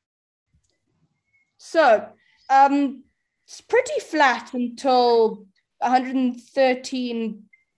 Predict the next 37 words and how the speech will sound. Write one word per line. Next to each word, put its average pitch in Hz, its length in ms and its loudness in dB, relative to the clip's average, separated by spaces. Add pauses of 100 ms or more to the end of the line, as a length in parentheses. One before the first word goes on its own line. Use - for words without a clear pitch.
point 233 260 -2
four 254 260 0
kilometers 233 360 0
in 220 260 -2
with 226 120 -4
the 220 80 -14
first 226 300 -2
intermediate 220 460 -4
sprint. 247 380 -6 (540)
And 262 160 2
then 269 240 2
we 262 100 -4
basically 302 420 -2
start 262 300 0
climbing 226 500 0
to 233 80 -6
a - 20 -8
category 285 380 -2
one 226 480 -2 (1160)
on 240 460 0
the 233 300 -10 (260)
Col 294 380 2
de 269 180 2 (200)
Pa-, 254 460 2 (640)
I'm 233 100 -6
not 220 100 -4
gonna 190 140 -10
try 185 220 -6
that. 190 240 -2 (1600)
And 262 200 4
then, 277 300 4
um, 262 440 2
and 254 160 -2
then 277 100 0
another 311 260 -2
category 247 360 -6
one 226 380 -2